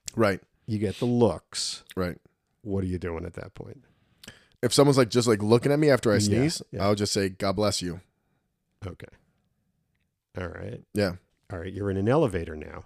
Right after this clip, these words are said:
Speaker 1: Mm-hmm.
Speaker 2: She walks in, a woman walks in with a mask, let's say. You're not
Speaker 1: Mm-hmm.
Speaker 2: wearing the mask.
Speaker 1: I'm not,
Speaker 2: And
Speaker 1: by the
Speaker 2: you
Speaker 1: way.
Speaker 2: sneeze. Neither
Speaker 1: Uh-huh.
Speaker 2: am I. All right. And you sneeze.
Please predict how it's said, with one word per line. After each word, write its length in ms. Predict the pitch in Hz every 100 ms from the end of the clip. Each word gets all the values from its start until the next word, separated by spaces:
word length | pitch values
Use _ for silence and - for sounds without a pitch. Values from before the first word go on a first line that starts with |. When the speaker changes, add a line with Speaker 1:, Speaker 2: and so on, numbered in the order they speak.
| -
Speaker 1:
Mm-hmm. 280 | 90 98 104 _ _ _ _ _
Speaker 2:
She 260 | - - 113
walks 400 | 107 101 - 107
in, 140 | 98
a 60 | 92
woman 280 | 98 98 95
walks 240 | 90 -
in 80 | 92
with 100 | 80
a 40 |
mask, 380 | 80 78 76 -
let's 180 | 90 82
say. 160 | 92 87
You're 160 | 104 107
not 140 | 117
Speaker 1:
Mm-hmm. 60 | 101
Speaker 2:
wearing 180 | 92 87
the 80 | 87
mask. 520 | 87 80 82 - _ _ _ _ _ -
Speaker 1:
I'm 120 | 110 110
not, 240 | 85 - _ -
Speaker 2:
And 80 | 107
Speaker 1:
by 60 | 107
the 60 |
Speaker 2:
you 60 | 87
Speaker 1:
way. 60 |
Speaker 2:
sneeze. 500 | - 110 85 87 - -
Neither 160 | 143 113
Speaker 1:
Uh-huh. 120 | 92
Speaker 2:
am 80 | 71 _ -
I. 40 | 95
All 40 |
right. 140 | 82 - _ _ 107
And 100 | 95
you 80 |
sneeze. 440 | 90 - 87 85